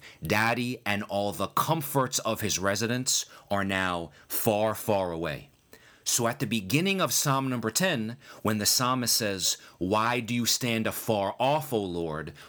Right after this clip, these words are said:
Why do you hide yourself in times of trouble?" the church should consider that God may from time to time allow us to experience a felt separation from him,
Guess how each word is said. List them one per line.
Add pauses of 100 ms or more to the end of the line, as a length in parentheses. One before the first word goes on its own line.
Why
do
you
hide
yourself (240)
in
times
of
trouble?" (100)
the
church
should
consider (480)
that
God
may
from
time
to
time
allow
us
to
experience
a
felt
separation
from
him,